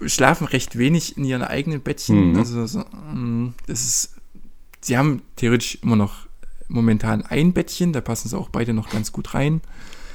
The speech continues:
Speaker 1: Aber sie schlafen oft, ähm, bei uns mit im Bett. Heute Nacht war es zum Beispiel so: zuerst schliefen die beiden neben uns. Also Tina schlief am, quasi da, wo man aus dem Bett rausfällt, dann kamen
Speaker 2: Mhm.
Speaker 1: die zwei Jungs, dann kam ich.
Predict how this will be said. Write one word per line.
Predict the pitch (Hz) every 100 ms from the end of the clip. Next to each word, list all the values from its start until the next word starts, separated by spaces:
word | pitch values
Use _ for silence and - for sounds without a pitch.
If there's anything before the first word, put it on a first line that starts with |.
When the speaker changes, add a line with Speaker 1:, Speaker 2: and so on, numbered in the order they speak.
| - -
Speaker 1:
Aber | - 120 127
sie | 120 113
schlafen | 113 117 117
oft, | 113 113 - -
ähm, | 113 104 104
bei | -
uns | 127 135
mit | 131 123
im | 117
Bett. | 123 - - - - - - - - - - - -
Heute | 120
Nacht | 113 113 -
war |
es | 113
zum | -
Beispiel | 110 107 110
so: | 120 139 151 - - - - - - - - - -
zuerst | - - 180 - - -
schliefen | - 143 143
die | 120
beiden | 123 113 110 104
neben | 110 143 156
uns. | 160 220 302 - - - -
Also | 110 110
Tina | - 151 139 127 -
schlief | - 165 135 127 - - - - - -
am, | 117 110 104 101 101 - - - - _ - - _
quasi | 117 110
da, | 104 107
wo |
man | 110 107
aus | -
dem |
Bett | 113 113 -
rausfällt, | 151 - - 196 139
dann | 117
kamen | 104 98
Speaker 2:
Mhm. |
Speaker 1:
die | 95
zwei |
Jungs, | 113 139 202
dann | - 156
kam | 156 107
ich. | 107